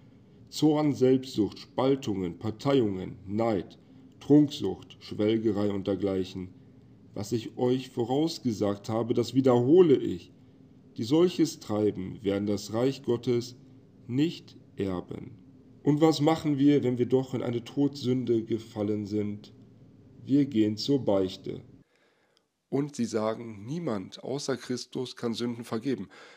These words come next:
Mal gucken, was Christus selbst gesagt hat, was der Heiland selbst gesagt hat, nachdem er die Apostel mit dem Heiligen Geist angehaucht hat.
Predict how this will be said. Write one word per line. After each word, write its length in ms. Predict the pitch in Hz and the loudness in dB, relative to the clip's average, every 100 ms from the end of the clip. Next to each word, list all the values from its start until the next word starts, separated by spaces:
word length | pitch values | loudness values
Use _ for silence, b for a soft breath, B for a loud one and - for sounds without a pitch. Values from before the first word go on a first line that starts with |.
| B - | B -6
Mal 140 | 101 | -6
gucken, 500 | - 127 135 127 113 _ _ | -6 -10 -8 -10 -10 _ _
was 200 | 95 - | -16 -14
Christus 640 | - 120 - 113 104 - - | -10 -10 -8 -10 -10 -14 -14
selbst 540 | 104 110 147 160 - | -10 -6 -6 -6 -10
gesagt 460 | 104 95 92 - - | -10 -8 -8 -8 -14
hat, 180 | - B B B B _ | -16 B B B B _
was 180 | 107 - | -12 -8
der 160 | 110 | -6
Heiland 320 | 110 110 107 98 | -6 -6 -8 -6
selbst 540 | 120 143 147 - _ _ | -4 -4 -6 -14 _ _
gesagt 460 | - 98 104 104 - | -10 -6 -6 -6 -8
hat, 220 | 98 - | -14 -10
nachdem 380 | 101 - 120 120 | -12 -10 -8 -6
er 80 | 117 | -8
die 160 | 123 | -8
Apostel 720 | - - - 160 160 104 90 b b b b b - | -10 -10 -4 -4 -4 -8 -10 b b b b b -14
mit 180 | 101 107 | -10 -8
dem 200 | 104 101 | -4 0
Heiligen 380 | 131 165 151 | 0 -2 -8
Geist 480 | 101 98 107 113 - | -8 -8 -8 -10 -8
angehaucht 560 | 131 135 92 90 - - | -6 -6 -10 -12 -14 -18
hat. 200 | - | -20